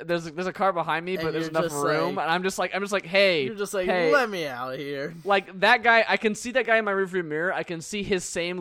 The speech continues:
Speaker 1: look of, like, the same thing happened to him. The exact same thing. He waited for, like, five minutes behind us before he kind of realized what was going on. And right when the second guy pulled up behind him and he realized he hadn't moved at all, he was starting to look around and be like, "What is going on?" Like,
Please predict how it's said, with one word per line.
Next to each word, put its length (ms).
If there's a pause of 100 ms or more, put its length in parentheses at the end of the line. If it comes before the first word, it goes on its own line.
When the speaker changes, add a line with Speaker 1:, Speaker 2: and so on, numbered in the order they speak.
Speaker 1:
look 160
of, 180
like, 360 (300)
the 60
same 320
thing 200
happened 300
to 60
him. 180
The 120
exact 420
same 240
thing. 180
He 160
waited 280
for, 80
like, 160
five 280
minutes 220
behind 400
us 100
before 300
he 80
kind 180
of 140
realized 320
what 80
was 140
going 240
on. 320 (280)
And 280
right 160
when 100
the 80
second 260
guy 120
pulled 240
up 100
behind 320
him 180
and 100
he 100
realized 320
he 80
hadn't 280
moved 360
at 100
all, 360 (180)
he 160
was 100
starting 240
to 60
look 120
around 480
and 160
be 140
like, 180
"What 140
is 100
going 220
on?" 300
Like, 320